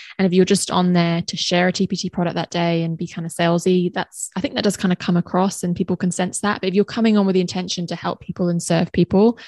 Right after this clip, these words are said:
or you're on there 'cause you want to connect with them, like, with messages and stuff, they can tell. And I think they connect with you a little bit more as well. Um, and I,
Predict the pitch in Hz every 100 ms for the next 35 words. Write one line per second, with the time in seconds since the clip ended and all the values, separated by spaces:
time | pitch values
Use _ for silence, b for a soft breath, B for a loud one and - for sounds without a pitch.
0 | B B B 180 175 180 185 196 190 180
1 | 190 180 190 185 - 175 175 - - 175
2 | 170 175 196 180 - 185 180 170 190 185
3 | 175 170 170 170 B B B - 214 208
4 | 196 180 170 170 208 202 190 185 190 180
5 | 175 196 185 - 190 180 180 175 185 185
6 | 170 170 - 196 - - B B B -
7 | 175 175 202 254